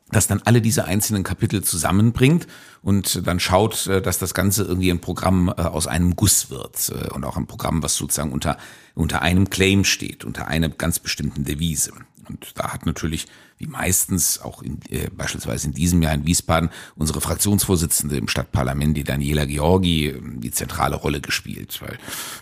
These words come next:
im Zweifel, sie kandidiert ja auch wieder als Spitzenkandidatin und <laughs> damit ist es ja dann auch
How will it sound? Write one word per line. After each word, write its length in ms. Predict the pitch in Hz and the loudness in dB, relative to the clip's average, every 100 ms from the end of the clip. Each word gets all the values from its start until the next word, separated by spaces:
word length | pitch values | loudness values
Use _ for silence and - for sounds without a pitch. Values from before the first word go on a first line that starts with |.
| _ - | _ -6
im 100 | 71 | -2
Zweifel, 380 | - 85 82 71 | 2 4 4 0
sie 80 | |
kandidiert 400 | - 71 71 113 | 0 -2 2 4
ja 80 | 156 | 6
auch 40 | 135 | 6
wieder 120 | 120 | 6
als 80 | 107 | 4
Spitzenkandidatin 1000 | - - 113 110 101 104 98 110 104 101 | 2 2 4 6 6 6 4 4 6 6
und 80 | 90 - - | 6 0 -12
<laughs> 160 | - - | -6 0
damit 360 | - 82 - | 4 4 2
ist 80 | 87 | 2
es 160 | 98 - | 0 2
ja 60 | |
dann 160 | 87 82 | 2 4
auch 160 | 98 | 2